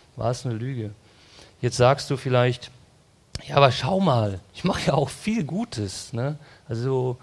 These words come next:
nur weil ich ja mal einmal im Schaltjahr irgendwie nicht, also, nur weil ich ja mal gelogen hab, ich mach ja auch viel Gutes. Das ist auch schön, dass du sehr viel Gutes machst, aber vor Gott hilft dir das nicht weiter.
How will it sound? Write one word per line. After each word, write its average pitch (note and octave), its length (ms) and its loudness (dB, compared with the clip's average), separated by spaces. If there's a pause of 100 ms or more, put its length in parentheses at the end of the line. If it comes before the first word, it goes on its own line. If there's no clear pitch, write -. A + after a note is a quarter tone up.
(260)
nur C3 140 -4
weil D#3 60 2
ich D3 100 -4
ja C3 80 0
mal B2 400 0
einmal C3 320 -2
im A2+ 160 -4
Schaltjahr B2+ 560 0
irgendwie A2+ 540 -6
nicht, A2 560 -10 (120)
also, A2 320 -6 (520)
nur A#2+ 200 -8
weil A#2 80 -2
ich - 80 -8
ja B2 60 0
mal A2 140 0
gelogen A2+ 360 -2
hab, C3+ 200 -4 (640)
ich - 160 -10
mach D3 120 2
ja D3+ 120 -2
auch C3 120 0
viel F3 240 -2
Gutes. D3+ 560 -2
Das B2+ 140 0
ist - 60 0
auch B2 140 4
schön, C#4 420 4
dass E3 180 4
du A#2+ 60 2
sehr A2 200 4
viel A2 200 -6
Gutes G#2 360 -4
machst, C#3+ 360 -4 (520)
aber B2+ 220 4
vor B2 200 0
Gott D3+ 200 2
hilft E3 280 0
dir C#3+ 60 0
das C#3 180 0
nicht C#3 200 -2
weiter. C#3+ 420 0